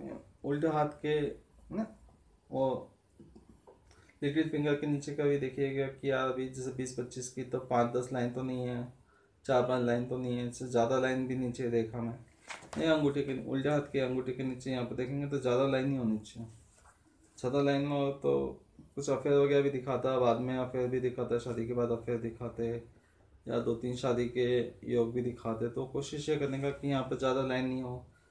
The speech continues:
सिंगल सिंगल लाइन हो, तो उससे शादी करें तो ज़्यादा अच्छा रहता। तो ये भी देखिएगा, नहीं तो क्या दो तीन लाइन होगी तो एक के बाद दो marriage भी दिखाता है या after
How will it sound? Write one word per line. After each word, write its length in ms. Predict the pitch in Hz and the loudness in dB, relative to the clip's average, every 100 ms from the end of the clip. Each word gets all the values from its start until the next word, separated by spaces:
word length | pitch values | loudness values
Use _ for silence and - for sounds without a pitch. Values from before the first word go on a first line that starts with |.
| - | -20
सिंगल 360 | - 143 143 143 | -4 2 4 4
सिंगल 320 | 135 139 139 | 4 2 4
लाइन 220 | 135 127 | 4 2
हो, 120 | 135 135 - - - | 0 -2 -6 -16 -4
तो 320 | 147 - - - _ - | -2 -2 -6 -20 _ -14
उससे 240 | 135 147 | -8 -4
शादी 240 | 143 131 131 | 0 0 0
करें 300 | 135 139 147 | -2 -2 -2
तो 100 | 165 | -2
ज़्यादा 240 | 147 113 | 0 0
अच्छा 200 | 107 - | -2 -6
रहता। 300 | 107 104 95 95 - _ - - - _ _ _ _ _ _ - _ _ _ _ _ _ - - | -8 -8 -10 -14 -16 _ -20 -20 -20 _ _ _ _ _ _ -20 _ _ _ _ _ _ -20 0
तो 100 | 170 | 4
ये 140 | 165 170 | 6 8
भी 100 | 170 | 8
देखिएगा, 420 | 160 165 151 151 | 6 4 2 4
नहीं 160 | 151 | 0
तो 100 | 151 | -2
क्या 160 | 147 151 | 0 0
दो 140 | 143 143 | 4 2
तीन 200 | 151 147 | 4 4
लाइन 160 | 143 | 4
होगी 240 | 143 123 139 | 4 0 -2
तो 460 | 143 139 127 - - | 2 2 2 -6 -4
एक 240 | 127 139 - | 2 2 2
के 100 | 143 | 0
बाद 180 | 135 131 | 2 2
दो 180 | 135 131 | 0 2
marriage 360 | 135 135 131 | 2 0 -2
भी 80 | 131 | -4
दिखाता 500 | 127 120 123 117 120 | -6 -4 -4 0 2
है 100 | 120 | 4
या 120 | 123 | 4
after 840 | 123 - 120 - - 135 127 123 | 2 0 -8 -10 -2 2 2 0